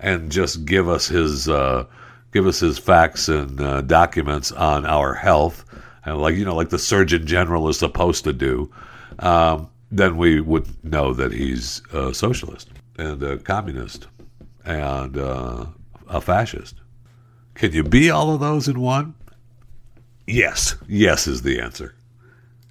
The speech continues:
So if I were to ask you, "Hey, is Disney Plus available around the world?" And you would say, "Well, sure, of course it is. It's Disney Plus." Mm,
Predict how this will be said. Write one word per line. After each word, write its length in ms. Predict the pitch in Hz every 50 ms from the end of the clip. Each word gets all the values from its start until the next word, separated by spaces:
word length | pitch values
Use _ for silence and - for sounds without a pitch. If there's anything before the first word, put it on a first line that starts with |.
| _ _ - - _ _ _ - - - _
So 120 | - - 160
if 80 | -
I 120 | 180 180 202
were 100 | 190 175
to 100 | 156 123
ask 300 | 127 131 120 113 - -
you, 140 | 123 110 104
"Hey, 500 | - - 143 131 110 87 76 76 71 - -
is 320 | 120 120 120 110 92 95
Disney 640 | 95 92 85 135 170 190 180 156 165 151 147 131 113
Plus 580 | - - - - 110 98 82 76 73 - - - -
available 800 | - 87 78 73 73 87 87 87 87 90 85 80 85 85 87 - -
around 540 | 78 73 71 71 76 78 78 76 73 73
the 120 | 67 73 69
world?" 440 | 67 69 71 69 69 69 71 69 - - - - - - - - - - -
And 180 | - 113 120 131
you 100 | 139 135
would 160 | 139 131 -
say, 480 | - 156 147 135 135 135 135 127 127 120
"Well, 300 | 127 156 170 175 170 143
sure, 340 | - - 214 214 226 202 127
of 140 | 95 -
course 300 | - 180 180 180 - -
it 80 | - 69
is. 240 | 67 62 58 57 67
It's 260 | 65 - - - -
Disney 380 | - 104 95 95 87 92 98 92
Plus." 380 | - - 147 135 98 80 - -
Mm, 680 | - 165 180 190 190 190 190 190 185 190 185 170 139